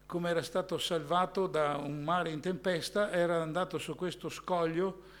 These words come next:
e invitava tutti i fratelli ebrei di venire sullo scoglio per salvarsi, no? Vedete questo, questo esempio, no?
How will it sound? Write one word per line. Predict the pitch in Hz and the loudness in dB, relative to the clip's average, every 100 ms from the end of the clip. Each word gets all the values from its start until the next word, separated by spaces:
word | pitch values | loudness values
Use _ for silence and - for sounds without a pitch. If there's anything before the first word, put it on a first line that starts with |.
| - | -20
e | - 175 | -2 0
invitava | 185 170 185 185 196 165 | 2 0 -2 0 2 0
tutti | 160 190 185 190 | -2 -6 -4 -6
i | 151 | -4
fratelli | - 160 175 170 185 180 190 180 | -4 -2 0 0 0 0 -2 -2
ebrei | 151 147 156 156 160 175 170 151 | -4 0 0 2 0 -2 -6 -8
di | 135 160 151 | -4 -4 -4
venire | 147 160 180 175 | -2 -2 0 0
sullo | 151 - 160 143 | -2 -2 -2 -2
scoglio | - 208 214 175 160 | 6 8 8 6 0
per | 160 147 | 0 0
salvarsi, | 170 135 143 135 - - | -2 -4 -2 -2 -4 -4
no? | 175 151 - - | -4 -6 -14 -14
Vedete | - 170 185 185 | 0 2 2 0
questo, | 165 143 160 143 | 0 0 2 2
questo | 139 151 - 160 | 0 -4 -2 -4
esempio, | 135 151 135 127 160 | -2 -2 -4 -2 2
no? | 190 | 2